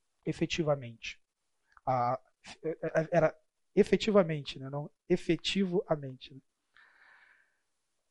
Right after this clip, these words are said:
Por fim, meus irmãos, orando a partir da meditação. Com tudo isso que nós falamos aqui, uma vez que você lê, que você estuda, que você ouve, que você memoriza, uma vez que você entende a importância, o propósito de toda essa meditação,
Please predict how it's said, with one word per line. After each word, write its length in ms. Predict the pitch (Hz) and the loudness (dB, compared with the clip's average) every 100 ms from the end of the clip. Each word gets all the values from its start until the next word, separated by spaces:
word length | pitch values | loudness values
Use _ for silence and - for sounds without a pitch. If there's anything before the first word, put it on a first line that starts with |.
| _ _ _ - | _ _ _ -2
Por 100 | 190 | 4
fim, 140 | 262 | 6
meus 160 | 240 196 | 8 6
irmãos, 520 | 190 190 175 - - - - | 6 4 2 0 -6 2 12
orando 380 | 247 240 226 | 12 12 10
a 20 | 208 | 8
partir 320 | 196 - 196 | 8 6 2
da 100 | 175 | 2
meditação. 640 | 165 147 160 - - 113 _ _ _ _ _ _ | 0 -2 -4 -2 -4 -8 _ _ _ _ _ _
Com 80 | _ | _
tudo 200 | 285 240 | 2 6
isso 180 | 233 - | 6 4
que 80 | 190 | 2
nós 160 | 185 | 0
falamos 520 | - 160 175 202 170 143 | 4 4 6 4 2 -6
aqui, 380 | - 202 151 - _ _ _ _ _ _ _ _ _ _ _ _ - | -4 -2 -2 -6 _ _ _ _ _ _ _ _ _ _ _ _ 2
uma 80 | 208 | 4
vez 200 | 220 - | 6 4
que 100 | 208 | 2
você 300 | 202 - 202 | 2 4 4
lê, 260 | 190 185 160 | 6 6 4
que 140 | 190 | -2
você 240 | 190 - | -4 -2
estuda, 500 | 185 - - 196 160 | -4 -4 -2 0 0
que 100 | 151 | -4
você 320 | 185 190 - 196 | -4 -2 2 6
ouve, 400 | 190 170 147 156 | 6 4 0 -4
que 100 | 185 | -4
você 220 | 185 190 | -4 -2
memoriza, 540 | 196 185 196 185 160 | 0 4 4 4 2
uma 140 | 185 185 | 2 4
vez 180 | 208 | 4
que 60 | - | 4
você 100 | 202 | 2
entende 320 | 180 196 190 | 4 2 2
a 20 | |
importância, 720 | 196 - 175 - 202 190 - 180 | 0 0 -2 4 4 4 0 -4
o 40 | |
propósito 800 | - 190 - 190 202 190 175 175 | 2 2 4 6 10 8 6 -10
de 120 | 180 | -6
toda 220 | - 196 | 2 2
essa 180 | 190 - | 2 0
meditação, 720 | 190 180 - 180 - 202 185 | -2 -2 -2 0 2 4 4